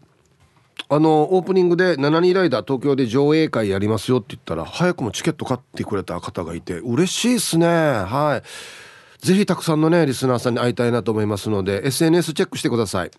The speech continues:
よろしくお願いします。さあ、本日のアンケートですね。新年度の自己紹介、ラジオネームの由来が、A、あるよ。B、特にない。いや、俺知りたい、めっちゃ。行きましょう。はい。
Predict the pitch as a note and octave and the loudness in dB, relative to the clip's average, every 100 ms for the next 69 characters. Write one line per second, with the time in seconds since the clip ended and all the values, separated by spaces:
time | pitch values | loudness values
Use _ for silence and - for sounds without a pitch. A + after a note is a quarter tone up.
0 | _ A2 G2+ - G#2 G#2 F#2+ G2 F2 - | _ -6 -6 -4 -2 -2 -4 -6 -8 -12
1 | - - _ - A2+ - _ _ _ _ | -20 -20 _ -4 -4 -4 _ _ _ _
2 | _ _ _ _ - _ _ - - - | _ _ _ _ -20 _ _ -20 -18 -20
3 | - F3 F3+ D3 D3+ C#3 C#3+ C3+ B2 A#2+ | -2 0 0 2 4 4 2 0 0 0
4 | G#2 - C3+ C3 _ _ - G3+ A#3 B3 | -2 0 0 0 _ _ -2 2 4 4
5 | A#3+ G3+ F3 G#3 G3+ B3 A3+ F3+ D#3 D#3+ | 4 2 0 -2 0 0 2 0 2 0
6 | G3 B3 C4 C4 B3 E3+ D#3+ F#3 F3+ D#3 | 0 0 2 2 4 4 4 2 2 2
7 | C#3+ - G3+ D3 G3 G3+ C#3 - - E3 | 0 0 0 2 0 2 2 0 -2 0
8 | F3+ - F3 D3+ A#2 B2+ B2+ _ _ _ | 0 0 -2 0 2 0 -2 _ _ _
9 | _ - - - - - G3+ A3+ - A3+ | _ -20 -20 -20 -20 -2 2 2 2 0
10 | - A#3+ G#3 G#3+ B2+ C3+ C3+ D3+ A#2+ _ | 2 0 2 2 2 -4 -2 -2 -2 _
11 | _ _ _ _ _ _ _ _ _ _ | _ _ _ _ _ _ _ _ _ _
12 | _ D#3+ F#3+ G3 G3 - _ _ _ - | _ 0 2 4 2 -2 _ _ _ -2
13 | C3 G2+ | -2 -2